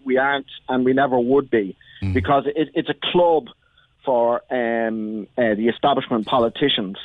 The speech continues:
Speaker 2: Yeah.
Speaker 1: To, yes,
Speaker 2: No,
Speaker 1: have
Speaker 2: no,
Speaker 1: a round
Speaker 2: I'm,
Speaker 1: of
Speaker 2: I'm,
Speaker 1: golf,
Speaker 2: I'm
Speaker 1: but
Speaker 2: interested.
Speaker 1: also
Speaker 2: I'm, I'm
Speaker 1: to, uh,
Speaker 2: actually interested in
Speaker 1: plan
Speaker 2: finding
Speaker 1: their
Speaker 2: out who
Speaker 1: business.
Speaker 2: blew the, who blew the whistle here, 'cause someone, somebody obviously, and I, I think you can probably trace it back, and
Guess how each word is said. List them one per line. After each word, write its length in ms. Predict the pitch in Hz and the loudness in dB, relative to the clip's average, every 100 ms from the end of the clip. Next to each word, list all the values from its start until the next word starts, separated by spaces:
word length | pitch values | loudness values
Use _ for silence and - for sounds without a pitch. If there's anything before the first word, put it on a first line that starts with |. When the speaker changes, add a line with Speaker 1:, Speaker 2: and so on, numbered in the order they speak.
| - | -10
Speaker 2:
Yeah. 180 | 98 104 - - - | -6 -4 -6 -6 0
Speaker 1:
To, 120 | 143 | 2
yes, 260 | 135 165 - | 2 2 2
Speaker 2:
No, 60 | |
Speaker 1:
have 80 | 170 | 0
Speaker 2:
no, 60 | 180 | 0
Speaker 1:
a 20 | |
round 140 | 185 180 | 0 0
Speaker 2:
I'm, 100 | 190 | 0
Speaker 1:
of 60 | |
Speaker 2:
I'm, 60 | 170 | 2
Speaker 1:
golf, 180 | 151 147 | 2 0
Speaker 2:
I'm 80 | 180 | 0
Speaker 1:
but 80 | 208 | 0
Speaker 2:
interested. 320 | 233 170 175 | 0 0 0
Speaker 1:
also 120 | 170 | 0
Speaker 2:
I'm, 80 | 170 | 0
I'm 120 | 180 | 0
Speaker 1:
to, 60 | 156 | 0
uh, 140 | 175 | 0
Speaker 2:
actually 200 | 208 - | 0 0
interested 160 | 320 233 | 0 0
in 40 | 208 | 0
Speaker 1:
plan 60 | 156 | 0
Speaker 2:
finding 200 | 165 160 | 0 2
Speaker 1:
their 80 | 156 | 2
Speaker 2:
out 60 | |
who 120 | 131 131 | 2 2
Speaker 1:
business. 240 | 127 139 | 2 0
Speaker 2:
blew 60 | 117 | 2
the, 20 | |
who 120 | 135 | 2
blew 200 | 113 123 117 | 2 2 2
the 100 | 101 | 2
whistle 320 | 117 - 104 | 0 0 0
here, 260 | 90 76 | 0 -2
'cause 240 | 67 92 80 - - - | 0 -2 -2 -8 -10 -4
someone, 460 | - 190 220 208 | 0 4 4 2
somebody 640 | - - 175 214 220 185 156 | 0 0 2 2 2 2 2
obviously, 360 | 131 104 - | 0 0 0
and 80 | 104 | 2
I, 200 | 107 127 - | 2 0 0
I 80 | 123 | -2
think 320 | 113 175 - | 2 0 0
you 80 | 202 | -2
can 160 | - 139 | -2 0
probably 540 | 143 123 113 107 92 - - - - | 0 0 2 2 2 -2 -12 -12 -6
trace 320 | - 135 117 | 0 2 2
it 120 | 110 - | 0 0
back, 300 | 98 92 107 | 0 0 0
and 280 | 104 98 | 2 0